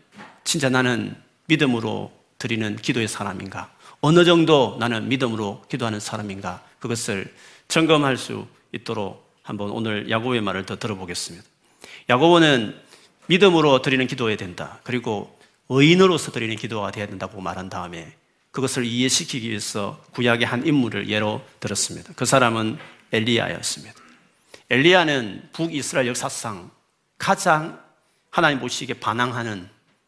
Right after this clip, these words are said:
하나님 뜻대로 살지 않았던 아합 왕과 그리고 이세벨 여왕이 다스렸던 시대에 활동했던 선지자였습니다.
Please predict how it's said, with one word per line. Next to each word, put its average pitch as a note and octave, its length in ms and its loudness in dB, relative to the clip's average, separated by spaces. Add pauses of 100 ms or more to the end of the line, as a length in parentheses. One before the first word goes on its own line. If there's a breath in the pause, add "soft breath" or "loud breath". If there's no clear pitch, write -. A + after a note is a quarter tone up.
(200)
하나님 D3 300 -2
뜻대로 D3+ 300 -4
살지 A#2 340 -6
않았던 G2+ 580 -10 (460 soft breath)
아합 B2+ 420 4
왕과 E2+ 500 -14 (460)
그리고 A#2 240 -10
이세벨 F3 500 0
여왕이 G#2+ 560 -4 (160)
다스렸던 - 640 -10
시대에 D3 580 -6
활동했던 A#2+ 720 -6
선지자였습니다. A2 800 -6